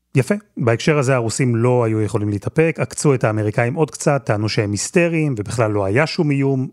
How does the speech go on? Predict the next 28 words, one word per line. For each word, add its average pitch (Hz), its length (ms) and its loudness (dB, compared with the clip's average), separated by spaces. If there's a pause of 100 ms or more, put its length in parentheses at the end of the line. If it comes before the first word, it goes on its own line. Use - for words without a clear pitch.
או 101 160 -2
משהו 101 280 -2
קרוב 131 340 0
לזה. 160 320 0 (840)
אבל 110 160 0
אסף, 156 220 0
תשמע, 147 220 0
אנחנו 110 180 0
בסך 101 200 -2
הכל 127 260 2
כמה 127 200 0
דקות 123 580 -2 (160)
מאז 107 180 0
שהתחיל 117 300 0
הפרק, 117 440 0
לא 131 300 2
יכול 123 260 0
להיות 120 200 0
שכאן 113 260 0
נגמר 107 240 0
הסיפור 143 360 -2
שלנו, 92 340 -6
נכון? 131 320 -2
שאנחנו 117 340 -2
מסיימים 113 520 -2
בסרטון 113 1040 -2
הומוריסטי 123 760 0
שאולי 120 600 0